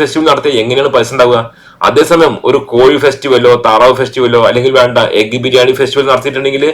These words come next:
എല്ലാവരും ഒന്ന് ഭക്ഷണം കഴിക്കുമ്പോൾ കൂടുതൽ പൈസ കിട്ടുമല്ലോ. അപ്പൊ അതല്ലേ ചെയ്യേണ്ടത്? അങ്ങനെ ചോദിക്കാമായിരുന്നു. പക്ഷെ ഇതിലിപ്പോ ഈ മതത്തിനെ കുറിച്ച് പറഞ്ഞത് കാരണം സുഖായി. ഒന്നാമത്തേത് മുസ്ലിങ്ങൾക്കെതിരെ വല്ലതും കിട്ടാൻ വേണ്ടി ഇങ്ങനെ കാത്തിരിക്കുകയാണ് ഓരോരുത്തർ. അത് ഡി വൈ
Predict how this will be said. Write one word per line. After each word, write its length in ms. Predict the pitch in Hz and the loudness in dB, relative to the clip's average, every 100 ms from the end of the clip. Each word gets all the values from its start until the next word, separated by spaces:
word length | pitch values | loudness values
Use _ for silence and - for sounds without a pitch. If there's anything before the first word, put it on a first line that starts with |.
| - _ _ 92 | -6 _ _ -4
എല്ലാവരും 360 | 113 139 160 170 | -4 -2 2 2
ഒന്ന് 100 | 160 147 | 2 0
ഭക്ഷണം 220 | 139 151 | -2 0
കഴിക്കുമ്പോൾ 280 | 147 143 139 | 0 0 -2
കൂടുതൽ 260 | 123 139 139 | -2 -2 0
പൈസ 200 | 131 127 139 | 0 0 -2
കിട്ടുമല്ലോ. 400 | 120 - 202 110 - - - | -4 0 2 2 0 -4 -10
അപ്പൊ 120 | 101 117 | -2 2
അതല്ലേ 280 | 135 156 156 | 2 2 0
ചെയ്യേണ്ടത്? 320 | 151 139 131 123 | 0 0 2 0
അങ്ങനെ 200 | 110 170 180 | 2 2 4
ചോദിക്കാമായിരുന്നു. 600 | 165 151 139 107 87 80 - - | 2 2 2 0 -2 -8 -16 -8
പക്ഷെ 180 | 131 156 - | -6 -4 -6
ഇതിലിപ്പോ 400 | 135 156 175 175 175 | -2 0 0 0 0
ഈ 20 | 175 143 | 0 0
മതത്തിനെ 380 | 127 135 180 196 | 0 0 2 2
കുറിച്ച് 200 | 180 156 | 2 0
പറഞ്ഞത് 220 | 143 135 151 | 0 2 0
കാരണം 280 | 123 123 139 - | 0 0 -2 -2
സുഖായി. 420 | 104 107 135 113 - - 107 | -4 2 2 2 -4 -6 -4
ഒന്നാമത്തേത് 560 | 123 143 151 - - 165 | -2 -2 -2 -2 -2 -2
മുസ്ലിങ്ങൾക്കെതിരെ 720 | 131 120 127 135 127 135 123 123 | -2 -4 -4 -4 -2 -2 0 0
വല്ലതും 260 | 117 123 113 | 0 -4 -6
കിട്ടാൻ 180 | - 110 | -2 -2
വേണ്ടി 120 | 117 | -2
ഇങ്ങനെ 140 | 120 113 107 | -4 -2 0
കാത്തിരിക്കുകയാണ് 840 | 101 113 123 135 135 147 120 113 98 | 0 0 0 0 0 -2 0 0 2
ഓരോരുത്തർ. 300 | 92 - 76 - - | -2 -4 -8 -6 -2
അത് 100 | 131 120 | 0 0
ഡി 80 | 110 | 0
വൈ 100 | 113 | 0